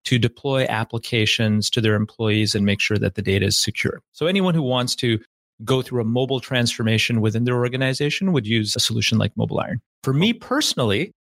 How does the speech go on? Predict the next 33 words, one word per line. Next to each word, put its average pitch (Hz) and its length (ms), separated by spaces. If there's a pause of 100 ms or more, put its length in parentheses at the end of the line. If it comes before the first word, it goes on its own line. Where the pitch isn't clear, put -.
my 135 200
role 180 220
in 131 120
mobile 120 320
goes 113 260
a 120 80
little 120 160
bit 113 140
further 190 320
back 104 300
than 104 160
that. 92 280
I, 113 220
uh, 113 160
I've 110 100
been 131 100
in 123 80
mobile 110 240
for - 140
twenty 123 280
years 110 280
now 101 200
and 101 100
in 104 80
I 104 100
T 110 260
for - 160
a 107 60
little 110 160
bit 107 120
over 104 140
thirty 113 300
years. 107 340